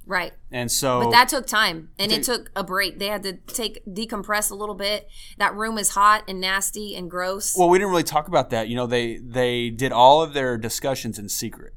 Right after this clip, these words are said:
Speaker 1: Yeah.
Speaker 2: So that they were worried that political, uh, enemies would use that against them. They even, uh, they shut the, the windows of the Pennsylvania State House.
Speaker 1: Mm-mm.
Speaker 2: Uh,
Speaker 1: Mm-mm.
Speaker 2: and these guys are
Speaker 1: And
Speaker 2: wearing
Speaker 1: they're in,
Speaker 2: wool.
Speaker 1: yeah,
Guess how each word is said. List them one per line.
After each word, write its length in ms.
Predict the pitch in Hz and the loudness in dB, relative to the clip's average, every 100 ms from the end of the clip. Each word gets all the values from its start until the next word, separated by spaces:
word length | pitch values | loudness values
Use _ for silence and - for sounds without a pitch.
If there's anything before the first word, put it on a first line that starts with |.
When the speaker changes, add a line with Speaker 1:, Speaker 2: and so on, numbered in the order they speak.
| - | -16
Speaker 1:
Yeah. 260 | - 226 196 - | -6 -6 -6 -12
Speaker 2:
So 280 | - - 135 | -6 4 4
that 160 | 123 123 | 4 0
they 100 | 127 | 0
were 160 | 120 117 | 0 0
worried 420 | 127 139 143 131 | 0 2 2 2
that 320 | 120 117 - | -2 -2 -6
political, 640 | - 131 123 117 110 107 92 | -4 -2 0 -2 -4 -4 -6
uh, 260 | 101 95 - - - - | -6 -6 -10 -16 -18 -6
enemies 500 | 135 131 120 110 104 | -2 0 0 -2 -6
would 120 | 107 | -6
use 200 | 117 113 | -4 -4
that 140 | 107 | -4
against 400 | 101 98 135 123 | -6 -4 -4 -4
them. 420 | 131 123 120 113 113 - - - | -4 -4 -2 -4 -8 -14 -18 -12
They 200 | 117 123 | -4 -2
even, 440 | 123 131 131 120 | -2 -2 -4 -4
uh, 380 | 107 107 98 95 95 - - | -6 -8 -8 -10 -14 -18 -18
they 240 | 113 104 | -14 -10
shut 280 | 98 - 139 | -4 -2 -2
the, 140 | 127 110 | -2 -8
the 140 | 117 | -8
windows 560 | 104 120 123 127 123 113 | -6 -4 0 0 0 -4
of 80 | 110 | -10
the 60 | 98 | -8
Pennsylvania 480 | 123 120 110 110 | -6 -6 -6 -6
State 260 | 101 131 127 | -6 -4 -2
House. 460 | 131 123 120 120 214 | 2 4 4 2 -4
Speaker 1:
Mm-mm. 320 | 226 190 165 - | -8 -10 -12 -8
Speaker 2:
Uh, 60 | 113 107 101 98 | -2 -2 0 -2
Speaker 1:
Mm-mm. 80 | 98 | -6
Speaker 2:
and 80 | 120 | -6
these 100 | 135 | -2
guys 140 | 147 127 | -2 -2
are 40 | |
Speaker 1:
And 60 | - | 0
Speaker 2:
wearing 140 | 349 | 2
Speaker 1:
they're 80 | 415 | 2
in, 60 | 415 | 2
Speaker 2:
wool. 300 | 247 98 - | 0 -4 -10
Speaker 1:
yeah, 460 | 254 240 262 247 | -12 -8 6 8